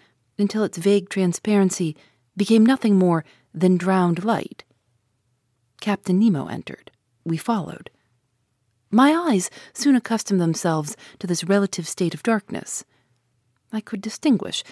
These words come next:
the arches springing capriciously from natural pillars, standing broad upon their granite base, like the heavy columns of Tuscan architecture. Why had our incomprehensible guide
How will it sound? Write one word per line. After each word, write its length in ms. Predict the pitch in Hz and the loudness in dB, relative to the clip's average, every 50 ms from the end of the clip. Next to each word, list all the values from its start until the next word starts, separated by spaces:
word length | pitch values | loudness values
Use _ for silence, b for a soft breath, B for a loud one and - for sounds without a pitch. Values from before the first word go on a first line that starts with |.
| B B | B B
the 140 | B - - - | B -8 -2 0
arches 480 | 196 208 202 - - - 190 175 - - _ | 2 2 2 0 -2 -2 -2 -4 -4 -8 _
springing 440 | - - - - 214 202 196 185 180 | -10 -10 -4 0 2 2 4 2 2
capriciously 800 | - - - - - 277 240 - - 139 - - - - - b b b b b b | -2 -4 -10 -4 -2 -2 -2 -2 -4 -8 -8 -10 -10 -12 -14 b b b b b b
from 200 | - - 175 185 | -6 0 2 2
natural 440 | 190 175 - - - - 175 165 160 | 2 2 0 -4 -6 -4 -4 -4 -4
pillars, 600 | - - 269 233 151 - - - - - - - _ _ _ _ _ _ _ - | -4 -2 -2 -2 -2 -2 -8 -12 -14 -16 -16 -16 _ _ _ _ _ _ _ -10
standing 420 | - - 226 214 208 202 190 175 | 0 4 4 6 6 6 4 2
broad 540 | 160 - 233 247 208 135 - - - - - b b b b b | 0 2 2 2 2 2 0 -4 -6 -8 -12 b b b b b
upon 280 | 180 - 180 180 165 | -10 -4 -2 -2 0
their 100 | 160 151 | -2 -2
granite 460 | 143 - - 180 175 156 - - - | -4 -2 -2 0 0 0 -4 -6 -2
base, 500 | - 247 208 - - - - - - - _ _ _ _ _ _ _ _ - | -2 -2 -2 -2 -4 -10 -12 -12 -12 -12 _ _ _ _ _ _ _ _ -8
like 200 | 208 196 185 - | -8 -8 -8 -6
the 60 | 185 | -8
heavy 240 | 170 180 196 175 175 | -6 -4 -2 -4 -4
columns 600 | - - - 202 190 175 165 156 156 147 - - b b b b b | -6 -2 0 0 0 2 2 0 0 0 -2 -6 b b b b b
of 120 | 180 160 | -12 -12
Tuscan 420 | - - 196 170 - - - 175 190 | -8 -6 -6 -6 -6 -4 -2 0 0
architecture. 720 | 220 214 - - - - 143 - - - - - - - _ _ _ _ _ _ _ _ _ _ _ _ _ _ _ _ _ _ _ _ _ _ _ _ _ _ _ _ _ _ _ _ | 0 0 -2 -6 -12 -12 -12 -10 -8 -8 -8 -8 -10 -14 _ _ _ _ _ _ _ _ _ _ _ _ _ _ _ _ _ _ _ _ _ _ _ _ _ _ _ _ _ _ _ _
Why 280 | - 160 185 240 302 359 | -4 -2 2 2 2 2
had 160 | - 359 330 | 0 -2 -2
our 100 | 254 - | -2 -2
incomprehensible 880 | - 214 214 202 - - 202 185 - 175 175 180 175 - - - 175 165 | 0 0 0 0 0 0 -2 -2 -2 -2 -2 -2 -2 -2 -2 -4 -4 -2
guide 500 | - 233 240 214 165 - - - - - | 0 -2 -2 -2 -2 -6 -10 -14 -16 -20